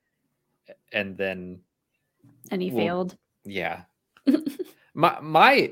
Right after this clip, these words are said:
Speaker 1: hope slash headcanon was that, okay, so those Jedi were like, "Kelleran, get him to Kelleran." So I've been hopeful that, like, he has just been shuttling kids out. Like,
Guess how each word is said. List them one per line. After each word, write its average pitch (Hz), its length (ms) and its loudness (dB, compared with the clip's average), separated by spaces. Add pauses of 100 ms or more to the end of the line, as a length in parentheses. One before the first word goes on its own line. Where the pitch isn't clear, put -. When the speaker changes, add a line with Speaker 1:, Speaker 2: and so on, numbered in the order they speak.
Speaker 1:
hope 104 520 -2
slash 95 400 -2
headcanon 95 560 -4
was 95 240 -6
that, 98 260 -4 (640)
okay, 123 180 -2
so 120 160 -2
those 131 260 2
Jedi 98 580 0 (360)
were 110 120 -4
like, 90 440 -6
"Kelleran, 120 540 2
get 127 140 2
him 127 120 -4
to 117 60 -10
Kelleran." 92 560 -2 (280)
So 104 520 0
I've 120 340 -2 (600)
been 113 200 0
hopeful 101 640 -6
that, 90 220 -6
like, 90 300 -6 (320)
he 117 280 -8
has 92 300 -4
just - 280 -6
been 90 180 -6
shuttling 92 640 -4
kids 92 340 -8 (100)
out. 90 280 -10 (340)
Like, 95 340 -6